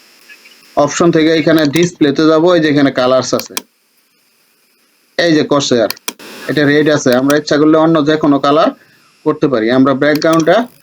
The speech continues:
অন্য কালার করে নিচ্ছি, আমরা ব্ল্যাকই করে নিচ্ছি। আমরা এখানে অ্যাপ্লাই চুজ, তারপরে দেখেন এখানে আছে রাফটিং,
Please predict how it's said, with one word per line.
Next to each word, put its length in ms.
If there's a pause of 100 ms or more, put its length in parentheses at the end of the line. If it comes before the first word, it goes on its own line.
(440)
অন্য 220
কালার 280
করে 180
নিচ্ছি, 300
আমরা 260 (100)
ব্ল্যাকই 540
করে 220
নিচ্ছি। 320 (1600)
আমরা 200
এখানে 260 (140)
অ্যাপ্লাই 520 (320)
চুজ, 400 (680)
তারপরে 360
দেখেন 320
এখানে 280
আছে 240 (800)
রাফটিং, 500